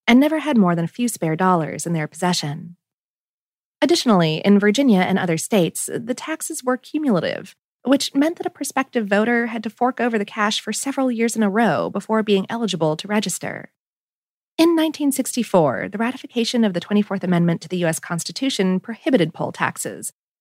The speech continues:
but it wasn't until two years later that the last four remaining state laws were struck down in federal court.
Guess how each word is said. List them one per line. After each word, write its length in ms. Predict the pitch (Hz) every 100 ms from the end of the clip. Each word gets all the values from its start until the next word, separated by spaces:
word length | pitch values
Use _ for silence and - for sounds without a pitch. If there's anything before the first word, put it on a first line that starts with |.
| -
but 140 | 277
it 160 | - 277
wasn't 300 | - 339 294
until 240 | 262 262
two 220 | 247 - 233
years 320 | 214 202 190
later 380 | 196 180 107 98 - -
that 80 |
the 80 | 185
last 340 | 202 247 262 -
four 260 | 220 226
remaining 400 | 208 185 175 180
state 300 | 180 170 139
laws 380 | 196 214 220 -
were 60 | 190
struck 320 | - 202 -
down 360 | 247 196 156 147
in 160 | 185
federal 300 | 185 170 160
court. 400 | - - 175 -